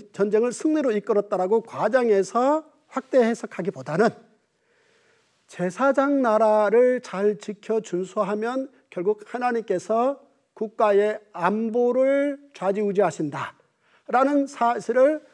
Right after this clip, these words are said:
우리가 확인한 거다라는 간증을 했다는 겁니다.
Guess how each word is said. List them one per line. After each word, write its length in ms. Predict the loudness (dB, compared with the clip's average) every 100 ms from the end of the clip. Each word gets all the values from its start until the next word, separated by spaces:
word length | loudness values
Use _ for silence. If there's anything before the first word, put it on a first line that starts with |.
| _
우리가 400 | 0 4 4 2 -6
확인한 520 | -4 0 4 4 4
거다라는 920 | 2 2 0 0 _ _ 2 4 4
간증을 360 | 2 2 2 0
했다는 260 | -2 -8 -8
겁니다. 400 | -16 -20 -20